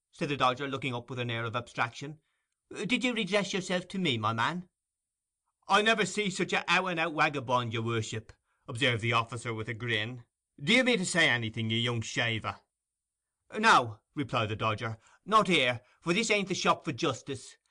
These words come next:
Besides which, my attorney is a breakfasting this morning with the Vice President of the House of Commons. But I shall have something to say elsewhere,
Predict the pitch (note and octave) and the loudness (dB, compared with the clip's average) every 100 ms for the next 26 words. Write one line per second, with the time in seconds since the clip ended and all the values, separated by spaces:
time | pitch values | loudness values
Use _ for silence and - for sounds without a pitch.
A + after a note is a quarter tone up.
0 | _ _ - G3+ D3+ C#3+ A2+ A#2 F3+ - | _ _ -6 0 2 2 0 -2 -4 -6
1 | - - E3 G3+ A#3 - E3 E3 F3 F3 | -14 -6 0 0 0 -2 -2 0 -2 -2
2 | F3 F3 E3+ - D#3+ E3+ D#3 E3+ D3 C#3 | -2 -2 -4 -6 -6 -4 -2 -4 -4 -4
3 | C#3 C#3 C#3+ C#3 C3 F#3+ G3 - F3 D3+ | -2 -4 -6 -6 -2 -2 -2 -8 -4 -4
4 | C#3+ D3+ D3 D#3 C3+ D#3+ C3+ D3+ - D#3 | -4 -8 -4 -2 0 0 -2 -8 -4 -4
5 | B2+ A2 A2 - _ _ - - E3+ D#3+ | -4 -6 -12 -18 _ _ -20 -2 0 2
6 | F#3 G#3 G#3 - F3 G#3+ F#3+ - D#3+ D#3+ | 0 -2 -4 -4 -6 -6 -8 -2 0 2
7 | G3 F#3 A2 G#2+ D3 | 0 -4 -4 -4 -4